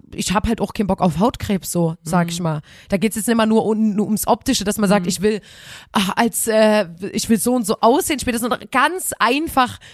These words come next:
Speaker 1: um sich zu schützen
Speaker 2: Ja.
Speaker 1: vor den Sonnenstrahlen. Und das ist jedes Mal eine Diskussion und ich, ich kann's nicht mehr aushalten, hab ich so das Gefühl. Und da ist mir nämlich aufgefallen letzte Woche,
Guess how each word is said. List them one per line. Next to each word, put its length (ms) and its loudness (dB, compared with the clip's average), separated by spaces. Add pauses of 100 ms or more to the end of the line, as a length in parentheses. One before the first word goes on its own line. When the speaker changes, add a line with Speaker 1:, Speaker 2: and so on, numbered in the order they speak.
(160)
Speaker 1:
um 180 2
sich 240 -2
zu 100 -4
schützen 360 0
Speaker 2:
Ja. 40 -2
Speaker 1:
vor 120 -2
den 100 -2
Sonnenstrahlen. 380 -2 (340)
Und 320 -2
das 160 0
ist 120 -6
jedes 340 0
Mal 80 0
eine 100 -2
Diskussion 580 -2
und 100 -4
ich, 200 -8 (160)
ich 260 -10
kann's 720 -6
nicht 160 2
mehr 200 0
aushalten, 560 -2
hab 100 -4
ich 60 -8
so 100 -8
das 80 -10
Gefühl. 220 -2 (280)
Und 140 -4
da 60 2
ist 200 -4
mir 60 -4
nämlich 260 -4
aufgefallen 420 -2
letzte 300 -2
Woche, 360 -2